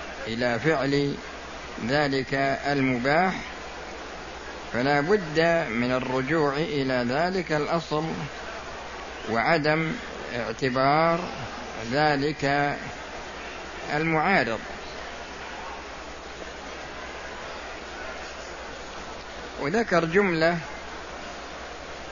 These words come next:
من الأدلة. آه، الشخص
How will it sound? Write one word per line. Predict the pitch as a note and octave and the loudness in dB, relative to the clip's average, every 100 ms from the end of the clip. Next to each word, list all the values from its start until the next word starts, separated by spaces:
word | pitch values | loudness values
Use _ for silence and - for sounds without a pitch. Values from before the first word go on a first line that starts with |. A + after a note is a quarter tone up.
| A#2+ | 0
من | B2+ D3+ D3 B2 G#2+ - - - - - - - - - - - - - - - - - | 2 2 2 0 -2 -6 -8 -10 -10 -10 -10 -10 -10 -10 -10 -10 -10 -10 -10 -10 -8 -2
الأدلة. | B2+ C3 C3+ C3 D#3+ C#3 G#2+ F#2+ - - - - - - - - - - - - - - - - - - A#5+ A#5+ A#5 A#5+ A5+ - - - - - G#2 - - - - - | 0 2 0 2 2 2 -2 -4 -10 -10 -10 -10 -10 -10 -10 -10 -10 -10 -10 -10 -10 -10 -10 -10 -10 -10 -8 -8 -6 -8 -8 -10 -10 -10 -8 -8 -8 -10 -10 -10 -8 0
آه، | C3+ C3+ C3+ B2+ G#2 - - - - - - - - - - - - - - C6+ - - - - - - - - - - - - - C6+ - - - - - - - - - - - | 4 6 6 4 0 -6 -10 -10 -10 -10 -10 -10 -12 -12 -12 -12 -10 -10 -8 -8 -10 -10 -10 -10 -10 -10 -10 -10 -10 -10 -10 -10 -10 -10 -8 -10 -10 -10 -10 -10 -10 -10 -8 -8 -4
الشخص | D3 - - B3 G3+ - | -4 -2 2 4 2 -4